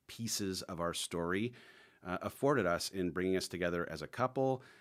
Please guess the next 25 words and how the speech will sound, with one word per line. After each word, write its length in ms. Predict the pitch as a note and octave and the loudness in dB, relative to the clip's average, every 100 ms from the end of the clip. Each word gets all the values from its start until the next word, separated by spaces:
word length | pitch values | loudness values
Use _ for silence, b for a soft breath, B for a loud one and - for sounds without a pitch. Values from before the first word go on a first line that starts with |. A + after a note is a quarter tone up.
| B - | B -4
in 140 | F2+ | -2
showing 320 | E2+ G2 F#2+ | 0 0 0
how 160 | F2+ F2 | 0 -2
resilient 480 | E2 E2 F2 F2 D#2+ | -2 -2 -2 -2 -4
our 140 | C#2+ | -6
boys 400 | - F2 G2+ G#2+ | -2 2 2 2
could 180 | - A2 | -4 -2
be, 240 | G2+ G2+ | 0 0
in 100 | F2 | 0
testing 580 | D#2+ - G2 - G2+ F#2 | -2 -4 -4 -2 0 0
but 240 | D#2+ D#2+ - | 0 -4 -8
proving 500 | - F#2+ F#2+ G2 F2 | -4 -2 2 2 2
how 140 | E2+ | -2
strong 340 | - - E2+ | -6 -4 -4
our 100 | D#2 | -4
faith 380 | D2 - F2 - | -6 -4 -4 -4
could 140 | - G#2+ | -6 0
be. 320 | A#2+ C#3+ D#3 B B B B B | 0 0 -4 B B B B B
And 160 | G#2 G2+ - | -2 -2 2
I 160 | G2+ | 4
am 120 | A#2 | 6
one 80 | B2 | 4
hundred 200 | G#2+ G#2 | 4 0
percent 280 | - G2+ F2+ | -2 -2 -2
sure 280 | - B1+ | -4 -8